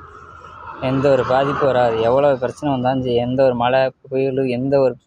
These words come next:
எது சுனாமியே வந்தாலுமே இது ஒண்ணும் பண்ணாது. அப்படியே இருக்கும் பாருங்க. பாருங்க, கரண்ட் ஒயர் எப்படி இருக்கும் பாருங்க.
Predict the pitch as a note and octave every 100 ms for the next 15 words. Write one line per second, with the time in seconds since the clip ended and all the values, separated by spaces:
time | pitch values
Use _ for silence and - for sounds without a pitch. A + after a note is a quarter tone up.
0 | _ _ _ _ _ A2 B2 - C3+ D3
1 | C#3+ D3+ C#3+ B2 A#2+ C3 G3 - - A#2+
2 | A#2 B2 A#2+ A2 A2 G#2+ - _ _ -
3 | G#2+ - C3 C3+ A#2+ A2 A2 G#2+ G#2+ _
4 | _ - - _ _ - A2 A2 A2+ A#2+
5 | A2+ A2 G#2+ A2 G#2+ G#2+ G#2+ G#2+